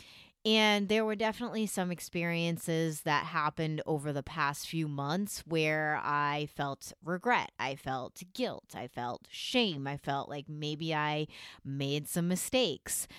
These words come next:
So I would be looking in the past and then trying to move forward and blah, blah, blah, blah, like all of that fun stuff that we do all the time.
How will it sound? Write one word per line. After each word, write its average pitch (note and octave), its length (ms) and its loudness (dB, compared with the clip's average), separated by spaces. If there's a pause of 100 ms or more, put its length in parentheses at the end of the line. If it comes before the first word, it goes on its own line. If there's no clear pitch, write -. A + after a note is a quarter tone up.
(140)
So D#3+ 640 6
I D#3 140 4
would D#3 200 2
be D#3 140 0
looking E3 500 -2
in E3+ 240 -2
the F3 80 0
past E3 720 2
and D3 180 -6
then D3 180 -4
trying D#3 400 -4
to E3+ 160 -6
move F3+ 200 0
forward D#3 800 2
and C#3+ 400 -6
blah, D#3 120 0
blah, E3 260 -2
blah, - 0 -
blah, F3 460 2
like C#3+ 300 -6
all D#3 280 -2
of E3+ 140 -10
that F#3+ 260 2
fun D3+ 220 -2
stuff C#3 320 -6
that C3 140 -6
we C3+ 120 -6
do C#3 160 -2
all C3 140 -4
the A#2 120 -12
time. B2 380 -8